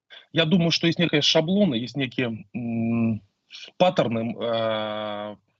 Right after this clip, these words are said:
х-, поведенческие. И в рамках этих паттернов, сохраняя крупный бизнес, э, н-, крупные советские предприятия, там, достижения,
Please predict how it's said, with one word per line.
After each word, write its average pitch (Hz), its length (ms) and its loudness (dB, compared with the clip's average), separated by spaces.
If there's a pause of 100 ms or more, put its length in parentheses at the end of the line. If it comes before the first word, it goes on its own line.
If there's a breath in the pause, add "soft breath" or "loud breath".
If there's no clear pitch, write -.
(180)
х-, 110 140 -12 (140)
поведенческие. 123 760 -8 (240 loud breath)
И 131 60 -10
в 139 60 -6
рамках 160 240 -4
этих 147 180 -6
паттернов, 147 360 -4
сохраняя 117 800 -4
крупный 175 320 -2
бизнес, 143 480 -4
э, - 40 -2
н-, 117 380 2
крупные 151 340 0
советские 123 720 -4
предприятия, 117 560 -2
там, 107 160 -2
достижения, 107 580 0